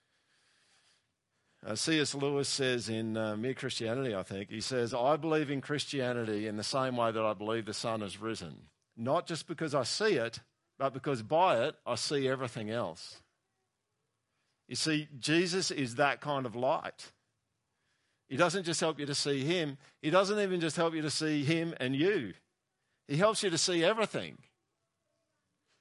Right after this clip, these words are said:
It's incredible. And it's optional. <laughs> It's like you,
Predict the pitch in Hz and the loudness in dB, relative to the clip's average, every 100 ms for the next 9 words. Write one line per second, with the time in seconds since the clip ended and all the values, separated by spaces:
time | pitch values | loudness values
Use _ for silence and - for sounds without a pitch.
0 | _ _ _ _ _ _ - 131 196 214 | _ _ _ _ _ _ -12 -4 2 2
1 | 165 85 - _ _ _ _ _ _ _ | 2 -2 -8 _ _ _ _ _ _ _
2 | _ _ 160 175 208 196 - 170 117 80 | _ _ 0 2 6 6 4 0 -4 -6
3 | _ _ _ - - 143 - - - _ | _ _ _ -20 -18 -18 -12 -14 -14 _
4 | _ _ _ - - - - - _ _ | _ _ _ -20 -20 -20 -20 -20 _ _
5 | 156 - 170 170 175 | -4 2 2 0 -6